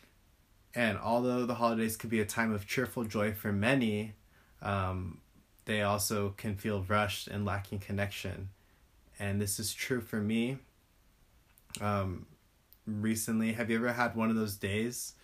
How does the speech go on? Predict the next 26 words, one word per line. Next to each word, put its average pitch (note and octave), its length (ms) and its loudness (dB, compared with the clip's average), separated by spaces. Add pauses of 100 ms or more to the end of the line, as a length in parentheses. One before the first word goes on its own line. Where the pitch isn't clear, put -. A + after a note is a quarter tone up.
(400)
where G2+ 160 0
you G2+ 200 0
just G2 260 -4
feel G#2+ 140 0
like G2+ 280 0
every G#2+ 340 0
handshake G#2 720 -2
all G2 360 2
day G2+ 200 0
long G2 400 0
feels G2+ 300 -4
cold, G2+ 680 -2 (460)
feels G2+ 260 -2
forced, G2+ 580 0
obligated, G2+ 880 0 (480)
and F2+ 140 -4
every G#2 200 0
person G#2+ 440 -2
you G2 160 0
walk G2 340 0
past, G2+ 320 0
they F#2+ 100 -4
feel G2 200 -4
like G2 200 -2
a F#2+ 40 -10
statue? G#2+ 640 -2